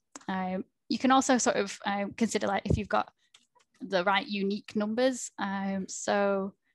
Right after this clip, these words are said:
for, if you think of, is it like one to two maybe?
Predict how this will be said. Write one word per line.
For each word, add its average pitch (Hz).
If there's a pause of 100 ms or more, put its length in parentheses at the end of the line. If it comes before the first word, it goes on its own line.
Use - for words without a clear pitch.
(560)
for, 196 (260)
if -
you 220
think -
of, - (2250)
is -
it - (200)
like 220
one -
to 208 (1600)
two 196
maybe? 190